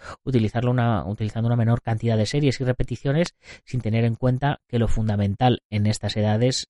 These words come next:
es, por ejemplo, el desarrollo psicomotriz y no el nivel de condición física a adquirir.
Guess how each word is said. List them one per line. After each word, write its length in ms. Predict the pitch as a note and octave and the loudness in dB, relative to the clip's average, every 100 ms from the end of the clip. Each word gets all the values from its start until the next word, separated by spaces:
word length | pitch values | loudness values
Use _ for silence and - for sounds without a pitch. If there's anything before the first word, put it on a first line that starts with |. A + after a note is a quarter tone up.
| - | -4
es, 240 | G#2 G2 | -2 0
por 160 | - G#2+ | -2 -4
ejemplo, 260 | A2 G#2+ | -4 -2
el 80 | A#2+ | 0
desarrollo 400 | A#2+ - G2+ G#2+ | 0 -2 0 0
psicomotriz 720 | - - G#2+ G#2 A#2 C3 - - - - - - | -2 -4 -2 0 2 0 0 -8 -16 -12 -12 -8
y 80 | A2+ | -4
no 260 | G#2+ A#2 A2+ | 0 2 2
el 120 | A2+ | 2
nivel 240 | G#2+ G#2+ | 2 2
de 80 | A2+ | 0
condición 400 | A2+ G#2+ G#2+ G2+ | 0 -2 -2 -2
física 380 | - F#2 F#2+ F2+ | -2 -2 -2 -4
a 20 | |
adquirir. 400 | - F#2 G#2+ | -2 2 2